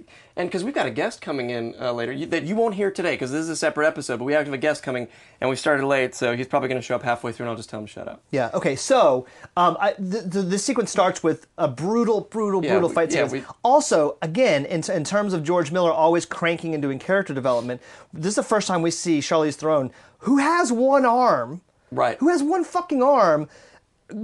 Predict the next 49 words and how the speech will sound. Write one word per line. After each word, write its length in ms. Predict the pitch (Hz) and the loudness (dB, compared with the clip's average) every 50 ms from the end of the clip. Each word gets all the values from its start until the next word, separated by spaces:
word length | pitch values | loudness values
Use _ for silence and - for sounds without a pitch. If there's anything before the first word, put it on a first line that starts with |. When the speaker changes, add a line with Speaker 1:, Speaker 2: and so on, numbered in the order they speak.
| 175 135 127 120 | -6 -6 -4 2
Speaker 2:
beating 300 | - 277 311 339 330 330 | 4 6 6 6 6 4
the 80 | 285 226 | 4 2
shit 380 | - - - - - 262 262 247 | 0 -2 -2 0 2 4 4 4
out 80 | 247 | 4
of 100 | 214 180 | 2 2
Tom 280 | - 190 202 208 202 180 | 0 2 2 2 2 2
Hardy, 340 | 151 190 214 220 202 160 143 | 4 6 6 6 6 4 4
Speaker 1:
Full 200 | - 208 196 190 | 4 4 4 2
on 160 | 180 175 170 | 2 0 -2
kicking 260 | - - 240 262 254 | -2 0 2 2 4
Speaker 2:
who 120 | 233 233 240 | 4 4 4
we 100 | 262 277 | 4 6
Speaker 1:
ass. 40 | 254 | 6
Speaker 2:
have 160 | 285 269 226 202 | 4 4 4 4
learned 480 | 180 180 202 220 220 202 180 165 156 | 4 4 4 4 4 4 2 2 0
is 200 | - 190 160 143 156 | 0 0 0 2 2
a 100 | 147 135 | 0 2
badass 600 | 131 131 127 123 110 95 - - - - - - | 2 2 0 0 -2 -6 -10 -12 -16 -10 -4 0
Speaker 1:
Right. 100 | 240 180 | 2 2
Speaker 2:
from 120 | 196 180 | 2 2
the 80 | 165 151 | 0 0
beginning 220 | 151 156 160 151 | 0 0 0 0
of 60 | 139 | 0
the 60 | 131 | -2
movie. 220 | 127 127 117 113 110 | -2 -4 -6 -6 -4
So 160 | - 165 156 | 0 2 4
we're 80 | 165 165 | 6 6
like, 140 | 160 139 - | 4 4 2
"Oh, 160 | 202 220 151 | 2 0 0
who 220 | 117 135 226 302 | 0 -2 -2 0
the 140 | 233 165 123 - - - | 0 0 -2 -4 -6 -8
fuck 200 | 220 233 220 - | -6 -6 -4 -6
is 100 | 160 135 | -6 -4
this 180 | 202 262 - - | -4 -4 -4 -4
woman? 220 | 143 117 110 110 | -6 -8 -8 -10
She's 300 | - - - 254 190 131 | -10 -8 -6 -6 -4 -4
really, 260 | 127 135 135 139 135 | -4 -2 -2 -2 -2
really 220 | 131 139 135 131 135 | -2 -2 -2 -2 -2
dope." 300 | - 262 247 196 170 - | 0 2 4 4 4 2
Speaker 1:
Right. 120 | - - - - - - - - | 0 -4 -10 -18 -20 -18 -12 -6
Speaker 2:
And 260 | - 226 240 247 247 233 | -2 -2 0 0 -2 -2
then, 420 | 415 427 370 311 294 302 311 294 - - - - - - | 0 4 6 6 6 4 2 -4 -8 -14 -20 -10 -2 0
all 200 | 240 269 277 285 | 2 4 4 4
of 80 | 240 262 | 4 2
a 60 | 247 | 0
sudden, 440 | - 302 254 233 202 220 247 254 - _ _ _ - | 2 2 2 2 0 -2 -6 -8 -10 _ _ _ -4
Nux 300 | 208 262 302 294 - - | 2 2 2 2 0 -4
comes 240 | - - 160 139 | -6 -6 -6 -4
back 340 | 113 127 117 110 - - - | -4 -4 -4 -6 -6 -12 -20